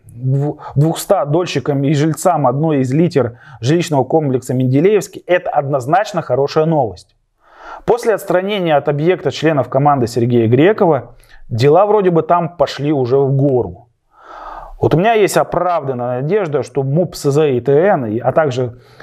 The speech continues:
подрядчик "Городстрой Инвест" дадут жилье в условленные сроки. На этой неделе мы в очередной раз столкнулись с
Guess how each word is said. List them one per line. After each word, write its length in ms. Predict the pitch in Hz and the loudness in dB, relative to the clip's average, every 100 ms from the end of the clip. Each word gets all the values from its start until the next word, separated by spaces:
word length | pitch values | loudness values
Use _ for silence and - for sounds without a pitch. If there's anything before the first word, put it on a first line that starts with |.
| - | -6
подрядчик 420 | 151 147 156 - | -2 0 -2 -4
"Городстрой 540 | 120 139 131 - 139 123 | -4 -2 -2 -2 -2 -2
Инвест" 440 | 120 160 202 117 | -2 0 0 0
дадут 320 | 123 139 202 | 0 2 2
жилье 360 | 147 143 131 175 | 0 0 2 0
в 80 | 135 | 0
условленные 580 | 123 127 139 135 123 117 | -2 2 2 2 0 -2
сроки. 440 | 120 113 101 - - _ - - - _ _ - - - _ _ _ - - - - - | 0 0 0 -8 -20 _ -2 -2 -2 _ _ -4 -4 -4 _ _ _ -2 0 -4 -10 -2
На 140 | 151 | 0
этой 160 | 233 254 | 0 0
неделе 440 | 214 160 165 143 | 0 0 0 0
мы 160 | 135 175 | 0 0
в 40 | 208 | 0
очередной 460 | - 151 151 156 | 0 2 2 2
раз 240 | 147 196 - | 2 2 0
столкнулись 640 | 147 131 147 180 151 | -2 -2 0 2 0
с 60 | - | -4